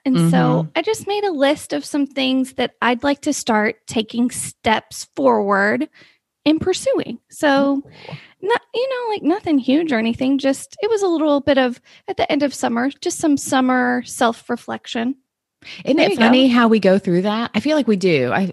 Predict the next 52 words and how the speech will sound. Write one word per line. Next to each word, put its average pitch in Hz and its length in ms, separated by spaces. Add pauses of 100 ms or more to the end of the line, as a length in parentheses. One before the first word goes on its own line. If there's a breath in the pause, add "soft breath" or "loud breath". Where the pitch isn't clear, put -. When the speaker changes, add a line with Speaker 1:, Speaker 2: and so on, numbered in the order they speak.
Speaker 2:
I, - 100
you 208 160
know, 175 340 (120)
as 175 420 (260)
all 190 200
the 196 80
kids 185 200
are 175 60
getting 165 180
back 127 180
to 131 100
school 226 520
or 180 80
whatever 208 320
the 180 120
rhythm 151 260
is 131 480
for 143 240
your 143 220
family, 135 640
you 147 160
know, 127 100
whether 131 220
they're 107 360
still 240 300
home 170 480
or 135 100
not, 139 400 (600 loud breath)
I - 20
think 277 180
we 269 120
do 220 260
go 233 220
through 208 200
that 143 300
of, 127 320
"What 202 140
do 262 80
we 302 100
want 294 220
this 277 180
next, 262 460
you 233 160
know, 180 360 (140)
semester 240 1000
or 156 160
school 262 380
year 247 260
to 226 120
look 226 280
like?" 220 680
And 151 520